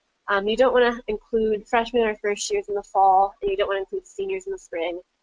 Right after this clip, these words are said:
Um, and of course, we only want to invite undergraduate students. Um, so once you receive this list, uh, just make sure to open it, make sure it's in the format you see below. You wanna have a column for first name, a column for last name, and a column for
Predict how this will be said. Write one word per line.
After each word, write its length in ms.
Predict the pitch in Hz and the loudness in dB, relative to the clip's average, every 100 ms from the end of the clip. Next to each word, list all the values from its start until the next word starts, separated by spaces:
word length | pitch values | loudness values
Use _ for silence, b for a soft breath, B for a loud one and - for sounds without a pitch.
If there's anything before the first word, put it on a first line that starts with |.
| _ - | _ -8
Um, 100 | 190 | -4
and 100 | 196 | -6
of 140 | - | -6
course, 200 | 190 185 | -10 -8
we 100 | 185 | -6
only 240 | 196 196 196 | -4 -2 0
want 240 | 180 175 - | -2 -4 -6
to 340 | 185 170 170 - | -4 -4 -4 -8
invite 340 | 180 180 160 - | -12 -6 -6 -6
undergraduate 680 | 175 170 165 - - - 508 _ | -8 -8 -8 -10 -12 -14 -20 _
students. 440 | _ 403 - - _ _ _ _ _ _ - 202 | _ -20 -20 -20 _ _ _ _ _ _ -6 -2
Um, 180 | 196 | -2
so 60 | 208 262 | 0 0
once 120 | 285 | 0
you 120 | 339 | 0
receive 320 | 339 320 277 | 0 -2 0
this 200 | 262 262 | 0 0
list, 440 | 240 247 254 _ - - | 2 2 0 _ -18 -2
uh, 80 | 220 | -2
just 160 | 226 254 | -2 -6
make 100 | 294 | -6
sure 180 | - - | -2 2
to 60 | |
open 220 | 214 226 | 2 2
it, 100 | 220 | 0
make 140 | 208 208 | 0 -4
sure 420 | - 214 208 208 - | -2 0 0 0 0
it's 380 | 202 - _ - | 0 -2 _ -6
in 160 | 202 | -4
the 80 | 196 _ - | -6 _ -2
format 500 | 208 202 196 190 - | 0 2 0 -2 -8
you 120 | 208 | -12
see 180 | - 208 | -6 -4
below. 560 | 190 185 214 226 226 | -2 2 4 4 2
You 140 | 226 202 | 0 -4
wanna 180 | 196 202 | -4 -6
have 140 | 190 | -8
a 60 | 170 | -8
column 420 | - 185 190 185 | 0 2 2 -4
for 80 | 180 | -12
first 360 | - 311 294 302 | -4 -4 -4 -4
name, 280 | 285 285 - _ _ - | -4 -4 -12 _ _ -12
a 60 | |
column 300 | - 220 214 | -2 0 0
for 120 | 214 208 | -2 0
last 320 | 196 196 220 | 0 -2 -2
name, 160 | 202 | -2
and 100 | 190 | -2
a 40 | 185 | -8
column 300 | - 180 196 | -8 -8 -6
for 140 | 202 | -10